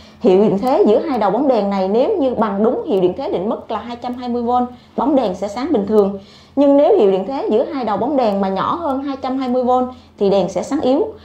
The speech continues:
Và nếu như hiệu điện thế giữa hai đầu bóng đèn mà lớn hơn hai trăm hai mươi vôn, đèn sẽ bị hỏng. Như vậy qua đây chúng ta thấy rằng là các thiết bị điện trong gia đình, thiết bị điện nào cũng sẽ có ghi số vôn trên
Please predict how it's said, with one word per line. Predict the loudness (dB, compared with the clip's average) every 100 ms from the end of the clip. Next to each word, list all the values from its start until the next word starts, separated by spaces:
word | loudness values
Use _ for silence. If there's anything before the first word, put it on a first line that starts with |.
| -20 -20 -2
Và | 2 4
nếu | 6 6 6
như | 4
hiệu | 4 4
điện | 4 2
thế | 0 2
giữa | 2
hai | 0 -2
đầu | 0 0
bóng | 0 0
đèn | 0 0 0
mà | 2
lớn | 2 2 0
hơn | -2 -2
hai | -4 -6
trăm | -6 -6
hai | -6
mươi | -4 -2
vôn, | 0 -2 -4 -12 -4
đèn | 0 0 -2
sẽ | -2 0
bị | 0
hỏng. | -2 -8 -8 -14 -20 -20 -10 -2
Như | 0
vậy | 2 0
qua | 0
đây | -2
chúng | -2 -6
ta | -6
thấy | -6 -6
rằng | -6 -4 -4
là | -6 -8 -20 -6
các | -4 -2
thiết | 0 2
bị | 4
điện | 2 0 -2
trong | -2
gia | 0
đình, | 2 0 -2 -12 -12 -4
thiết | 2
bị | 4
điện | 4 2
nào | -2 -6 -4
cũng | -2 -2
sẽ | -4 -8
có | -8 -6
ghi | -2 -2 -6 -14 _ _
số | -4 -2
vôn | 0 -2 -2
trên | -4 -4 -4